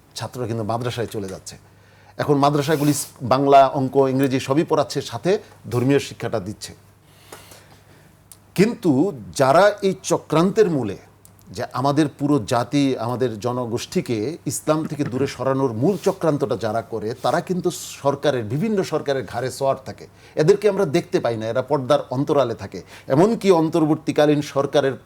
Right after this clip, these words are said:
পর্দার অন্তরালের কলকাঠি কিন্তু ওরাই নাড়ছে। আমি বুঝাতে পারছি নিশ্চয়ই। এখন দেখুন, আমি যখন, আহ, প্রাইমারি স্কুলে পড়েছি,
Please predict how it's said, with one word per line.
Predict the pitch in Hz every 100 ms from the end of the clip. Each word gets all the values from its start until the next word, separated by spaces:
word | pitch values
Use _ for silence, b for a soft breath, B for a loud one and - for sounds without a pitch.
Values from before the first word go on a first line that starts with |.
| -
পর্দার | 123 117 131
অন্তরালের | 139 139 131 127 131 123
কলকাঠি | 139 139 123 117 156
কিন্তু | 175 151 147 135 B B
ওরাই | 127 139 147 147
নাড়ছে। | 117 - - 87 _ _ _ _ _ _ _ -
আমি | 131 127 135
বুঝাতে | 120 127 131
পারছি | 127 - 117
নিশ্চয়ই। | 110 - 92 - B B B B B
এখন | 165 208 156 165 - - _ _ _ _ - - -
দেখুন, | 170 143 90 - -
আমি | 131 170
যখন, | 180 156 170
আহ, | - - - 147 127 120
প্রাইমারি | - 143 151 147
স্কুলে | 143 131 117
পড়েছি, | 104 98 - 160